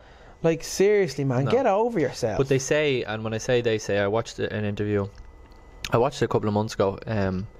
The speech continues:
Speaker 2: when Joker was being promoted.
Speaker 1: Mm.
Speaker 2: I started not looking into Joaquin Phoenix, or not looking into,
Speaker 1: Yeah.
Speaker 2: um, his previous movies. I started looking into Heath Ledger and his previous movies,
Speaker 1: Yeah.
Speaker 2: 'cause I just wanted to kinda get that final, um,
Speaker 1: Yeah.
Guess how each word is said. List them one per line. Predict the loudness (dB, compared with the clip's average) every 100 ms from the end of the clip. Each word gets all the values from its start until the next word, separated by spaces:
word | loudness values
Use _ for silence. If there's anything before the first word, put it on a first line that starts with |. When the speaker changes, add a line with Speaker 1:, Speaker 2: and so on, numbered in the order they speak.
| -20 -20 -20 -2
Speaker 2:
when | 0 0 0
Joker | 2 2 2
was | 0 0
being | 0 0 -2 -6 -14 -10 -4
promoted. | 0 2 0 -2 -8 -4
Speaker 1:
Mm. | 0 0 -2 -8 -20 -18 -2
Speaker 2:
I | 0
started | 2 0 -2 -6 -12 -12 -2
not | -2 0
looking | 0 0
into | -2 0
Joaquin | -2 -2 -2
Phoenix, | 0 0 0 -6 -8
or | -2 0
not | 0
looking | -2 -4 -6
into, | -8 -2 2
Speaker 1:
Yeah. | 2 2 -2 -8 -10 -2
Speaker 2:
um, | 0 0 -2 -6 -12 -14 -2
his | 0 0
previous | 0 0 0 0
movies. | 0 2 0
I |
started | 0 0 0
looking | 0 0 -2
into | -2 0 -2
Heath | 0 -4 2
Ledger | 2 2 2 2
and | 2
his | 0 0
previous | 0 0 0
movies, | 0 0
Speaker 1:
Yeah. | 0
Speaker 2:
'cause | 0 0
I |
just | 0 0
wanted | 0 0 -4
to |
kinda | -2 -2 0
get | -2 -2 -14 -20 -10 -4
that | -2
final, | 0 0 0 -2
um, | -4
Speaker 1:
Yeah. | -4 0 0 0